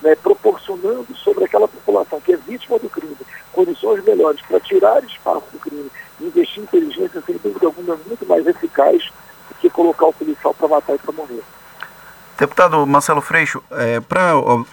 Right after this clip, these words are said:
Speaker 2: encerrar a nossa entrevista, o senhor era muito amigo da Marielle Franco, a vereadora que o senhor, inclusive, citou. O senhor tem acompanhado as investigações?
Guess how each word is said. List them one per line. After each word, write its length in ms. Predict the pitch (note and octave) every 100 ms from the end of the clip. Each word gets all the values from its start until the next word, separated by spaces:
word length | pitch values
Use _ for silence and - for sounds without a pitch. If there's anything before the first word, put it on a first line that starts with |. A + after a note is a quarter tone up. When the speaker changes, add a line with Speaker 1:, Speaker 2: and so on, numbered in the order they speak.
| C3
Speaker 2:
encerrar 540 | D3+ - D3 A#2 A#2+
a 40 | A#2
nossa 360 | A2+ A2 A2
entrevista, 640 | G#2+ - G2+ F#2 B2 B2+ A2
o 80 | A2+
senhor 260 | - B2+
era 220 | C3 C3+
muito 260 | B2+ C3+ D3
amigo 340 | B2 A#2+ C3
da 120 | A#2 A2+
Marielle 380 | A2 G#2+ G#2+
Franco, 520 | G2+ - A2 A#2+ A#2+ G#2
a 140 | G#2
vereadora 480 | A2 B2+ A#2 A2+ A#2+
que 160 | -
o 80 | B2
senhor, 220 | A2+ A#2
inclusive, 500 | A#2+ A#2 A2+ G#2+ A#2 A#2+ - - -
citou. 500 | - - D#3 - A#2 A#2
O 60 | C#3
senhor 160 | E3+
tem 160 | E3 F#3+
acompanhado 760 | F3+ F#3 F3 C#3+ B2+ D#3+ D3+
as 160 | C3+ A2+
investigações? 880 | C3 B2+ A#2+ A#2+ G#2+ - A#2 A#2+